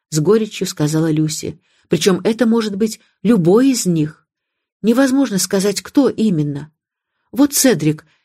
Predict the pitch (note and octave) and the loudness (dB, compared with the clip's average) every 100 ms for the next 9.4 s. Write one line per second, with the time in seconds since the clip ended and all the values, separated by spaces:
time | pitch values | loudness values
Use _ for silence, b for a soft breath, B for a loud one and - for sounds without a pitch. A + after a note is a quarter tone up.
0 | - A#3 D#4 E4 D#4+ F4+ F4 - F3+ F3+ | -4 2 4 4 4 4 4 2 -2 0
1 | G3 F#3+ - C#4 - F3+ D#3 D3+ B G3+ | -2 -2 0 0 0 -2 -2 -2 B 2
2 | G#3+ D#3+ E3 C#3+ C#3+ D3 - - b b | 4 4 0 0 -4 -8 -12 -16 b b
3 | C#4 C#4 E4 - D#4 - D#4+ G#4+ - G#3+ | 0 4 2 4 2 2 4 4 2 0
4 | F3 F3+ - E3 D3+ D#3+ B B B3+ D#4+ | 2 2 2 0 0 -2 B B 4 4
5 | C4 A3 F3 F3+ - D#4+ - D4+ D4+ C#4+ | 4 2 2 0 0 0 2 2 4 4
6 | D#4+ C#4 D3 C3 B B G3+ C#4+ D#4 D4+ | 4 4 0 -4 B B -4 2 2 2
7 | B3+ D4 C4 B3 B - - C#4 A3 F3 | 0 2 2 -2 B -4 0 2 2 2
8 | F3 F#3+ F3 E3 F#3 F3 E3 D#3+ D#3+ D#3 | 2 4 4 2 0 0 -2 -2 -4 -4
9 | - F#4+ E4 D3+ | -2 2 4 2